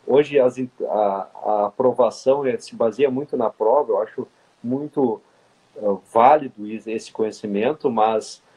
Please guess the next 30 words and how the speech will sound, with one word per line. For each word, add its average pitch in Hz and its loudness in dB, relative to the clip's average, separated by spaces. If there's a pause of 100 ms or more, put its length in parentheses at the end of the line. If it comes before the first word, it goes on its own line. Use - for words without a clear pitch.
(380)
eh, 117 0 (120)
a 113 2
experiência 131 0
dos 151 0
estágios 131 -2
que 127 -8
eu 107 -6
fiz 151 -8 (260)
são 139 -2
coisas 147 0
que - -8
eu 131 0
carrego 127 0
pra 135 -6
minha 117 -6
vida 135 -8 (400)
desde 147 0
sempre, 139 -4
assim. 107 -12 (420)
Então, 117 -2
eu 117 -10
fiz 143 -12
estágio 143 -2
desde 156 -2
o 180 -4
segundo 127 -2
ano 147 2
da 127 2
faculdade, 113 -2 (480)
eh, 104 -2